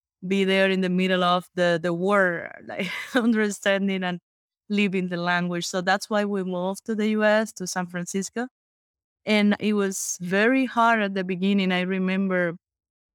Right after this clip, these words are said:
when we went to watch movies at the beginning, I was crying. "I don't understand anything. Like, I will never get it."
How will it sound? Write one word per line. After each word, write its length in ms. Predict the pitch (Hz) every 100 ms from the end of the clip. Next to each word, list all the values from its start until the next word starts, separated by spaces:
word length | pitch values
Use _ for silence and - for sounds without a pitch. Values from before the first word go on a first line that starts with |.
| _ _ _ -
when 240 | 185 185
we 100 | 190
went 420 | 185 185 185 185 -
to 260 | 190 180
watch 360 | 175 180 185 185
movies 500 | 185 185 180 175 -
at 80 | 175
the 80 |
beginning, 400 | 175 175 180 185
I 60 | 175
was 240 | 196 240
crying. 680 | - 196 185 202 208 185 175
"I 120 | 190
don't 160 | 196 233
understand 560 | 262 240 226 - 214 202
anything. 640 | 254 294 - 190 185 185
Like, 200 | 180 185 _ _ _ _ 202
I 80 |
will 140 | 214 208
never 280 | 208 208 196
get 300 | 185 208 233
it." 160 | 170